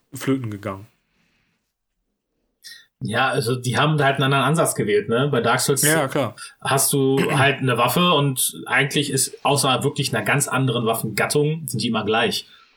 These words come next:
Speaker 2: Und bei Bloodborne
Speaker 1: Ja,
Speaker 2: erschließen
Speaker 1: klar.
Speaker 2: sich halt, je nachdem, ist ja, das ist ja wirklich jede Waffe individuell, dass du wirklich ein anderes Moveset dadurch bekommst und so weiter. Ich hatte zwar auch das meiste Spiel mit einer bestimmten Waffe gespielt und hab dann,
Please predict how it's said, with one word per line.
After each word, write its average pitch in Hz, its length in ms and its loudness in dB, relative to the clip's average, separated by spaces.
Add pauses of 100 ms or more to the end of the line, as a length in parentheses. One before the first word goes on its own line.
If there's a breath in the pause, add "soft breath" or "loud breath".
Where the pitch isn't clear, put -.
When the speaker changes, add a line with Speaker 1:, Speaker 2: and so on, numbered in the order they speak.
Speaker 2:
Und 110 80 -4
bei 113 80 2
Bloodborne 120 400 2
Speaker 1:
Ja, 120 60 4
Speaker 2:
erschließen 131 340 0
Speaker 1:
klar. - 20 -2
Speaker 2:
sich 131 180 0
halt, 123 140 0
je 127 80 2
nachdem, 127 280 0
ist 123 120 0
ja, 131 80 2
das 120 160 0
ist - 40 2
ja 113 80 2
wirklich 127 260 -2
jede 127 200 0
Waffe 117 200 0
individuell, 110 680 0 (280 loud breath)
dass 110 120 -4
du 110 80 -2
wirklich 110 220 -2
ein 120 40 0
anderes 110 240 0
Moveset 113 380 0
dadurch 95 240 -2
bekommst 95 340 -4
und 95 60 -2
so 90 100 -6
weiter. 85 220 -2
Ich 92 100 -2
hatte 120 100 0
zwar 113 160 0
auch 120 140 -2
das - 160 -2
meiste - 300 -2
Spiel 127 400 -2 (320 loud breath)
mit 117 140 -4
einer 127 200 0
bestimmten 139 460 -2
Waffe 151 460 2
gespielt 160 500 0
und 117 140 0
hab 127 160 -4
dann, 127 320 0